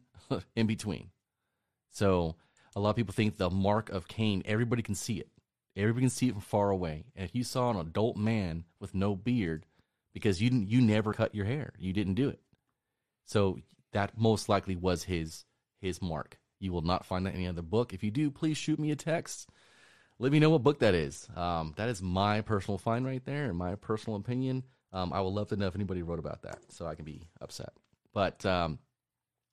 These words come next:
yeah. So she had, she went there and basically dwelled with Azazel and, uh, a bunch of other angels that were in, in the, uh, the land of, I guess you can call it Nod.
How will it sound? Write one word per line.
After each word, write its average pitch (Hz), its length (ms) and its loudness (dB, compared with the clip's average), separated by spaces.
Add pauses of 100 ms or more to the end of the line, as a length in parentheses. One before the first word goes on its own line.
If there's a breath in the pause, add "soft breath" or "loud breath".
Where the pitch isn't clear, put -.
(440)
yeah. 120 300 0 (1200)
So 110 180 2
she 147 240 -2
had, 131 300 0
she - 100 -2
went 139 240 2
there 139 220 4
and 101 200 -2
basically 110 300 -2
dwelled 107 240 -2
with 104 140 -2
Azazel 101 680 -2 (400 soft breath)
and, 90 380 -8
uh, 90 200 -6
a 90 40 -10
bunch 98 220 -2
of - 80 -4
other 92 200 0
angels 92 380 -2
that 82 140 -2
were 85 100 -2
in, 87 480 -4
in 87 240 -6
the, 85 280 -6
uh, 80 260 -6 (1300)
the 87 60 -10
land 90 220 0
of, 90 80 -4 (100)
I 87 120 -8
guess - 200 -6
you 104 60 -2
can 98 80 -2
call 104 200 2
it 82 60 -2
Nod. 95 380 -2